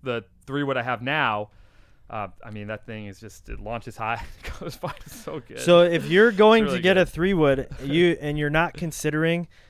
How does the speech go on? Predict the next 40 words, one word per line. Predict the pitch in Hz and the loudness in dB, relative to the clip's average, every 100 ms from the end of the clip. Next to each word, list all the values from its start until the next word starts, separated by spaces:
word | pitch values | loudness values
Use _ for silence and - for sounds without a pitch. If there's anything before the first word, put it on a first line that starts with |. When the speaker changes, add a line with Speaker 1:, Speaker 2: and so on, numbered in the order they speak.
| _ | _
Speaker 2:
face | - - 160 170 - | -20 0 2 2 -2
depth, | 131 147 160 - - _ _ | 0 0 -2 -10 -20 _ _
lo-, | - 123 139 151 123 113 | -12 -2 2 2 2 0
lo-, | 147 151 | 0 2
actually, | 160 - 143 | 0 0 -6
we'll | |
do | 147 170 | -2 0
it | 147 | 0
in | 131 | 2
order. | 135 120 104 | 0 0 -2
Speaker 1:
Yeah. | 120 | 6
Speaker 2:
Loft | 151 180 - | 6 6 2
number | 165 165 | -2 0
one, | 147 135 131 | 0 0 -2
Speaker 1:
Mm-hmm. | 127 113 | -8 -4
Speaker 2:
face | 139 165 - | 0 0 -2
depth | 143 147 - | 0 0 -2
number | 139 143 | -6 -4
two, | 131 139 135 139 | -6 -4 -4 -4
and | 120 107 | -8 -6
sole | - 156 | 0 0
geometry | 139 139 135 127 131 | 2 0 -2 -4 -6
number | 127 127 | -6 -6
three, | 117 143 139 - - _ _ - | -6 -4 -4 -6 -14 _ _ -10
you're | 127 | -6
doing | 139 170 | -2 -2
yourself | 143 - 127 | -2 -4 -6
a | 117 | -8
disservice. | 117 123 110 85 - - - | -10 -10 -10 -12 -20 -20 -6
Speaker 1:
Right. | 120 107 - - - - - - - - - | -4 -4 -8 -20 -20 -20 -20 -20 -20 -20 -8
I | 180 | -6
guess | 180 196 247 226 - - - - - _ - - - - - | -2 2 2 2 -6 -20 -20 -20 -20 _ -20 -20 -20 -20 -18
to | - 156 | -6 -4
kind | 180 160 | -2 0
of | 151 | 2
wrap | 147 | 0
up | 165 | -2
this | 139 - | -6 -10
portion, | - 165 156 - 117 | -8 -4 -4 -4 -10
Nate, | 110 104 104 | -10 -10 -12